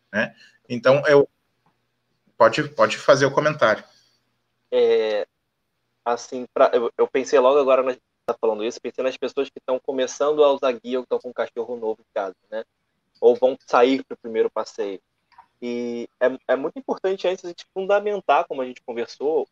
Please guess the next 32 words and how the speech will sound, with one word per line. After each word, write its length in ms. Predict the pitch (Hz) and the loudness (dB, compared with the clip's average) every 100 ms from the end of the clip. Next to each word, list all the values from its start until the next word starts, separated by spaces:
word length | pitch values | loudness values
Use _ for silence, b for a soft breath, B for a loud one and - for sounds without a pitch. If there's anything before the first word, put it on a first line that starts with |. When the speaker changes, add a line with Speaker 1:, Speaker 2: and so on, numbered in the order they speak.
| _ | _
Speaker 2:
o 140 | 127 | -14
que 160 | - 180 | -8 -8
que 140 | - | 0
é 60 | 151 | 0
a 40 | |
guia, 300 | 117 123 120 | 0 -6 -6
o 40 | 117 | -6
que 120 | 135 | -10
que 100 | 139 | -12
é 20 | |
esse 140 | 131 | -12
equipamento, 540 | 120 - 113 110 113 117 - | -16 -10 -8 -4 -6 -8 -12
pro 80 | |
cachorro 340 | - 117 123 117 - | -14 -12 -10 -12 -10
começar 320 | 120 117 123 | -8 -6 -6
a 40 | |
entender, 520 | 123 139 123 117 117 110 _ - | -6 -8 -8 -6 -6 -6 _ -10
né? 120 | 113 | -4
Antes 240 | 151 190 160 | -2 -2 -2
mesmo 260 | 151 151 | -4 -2
da 80 | 143 | -6
gente 280 | 139 - 131 | -6 -10 -14
ir 180 | 156 170 _ | -12 -12 _
pra 140 | - 113 | -4 -4
rua, 340 | 107 107 98 - _ _ | -6 -12 -12 -16 _ _
né? 140 | - 107 - _ _ - | -16 -16 -16 _ _ -14
Então, 220 | 117 151 | 0 2
às 80 | 160 | 4
Speaker 1:
Exato. 160 | 147 147 | 4 2
Speaker 2:
vezes, 200 | 151 - | 0 -2
por 140 | 156 | -2
exemplo, 520 | 135 127 117 123 113 | 0 -2 -6 -8 -8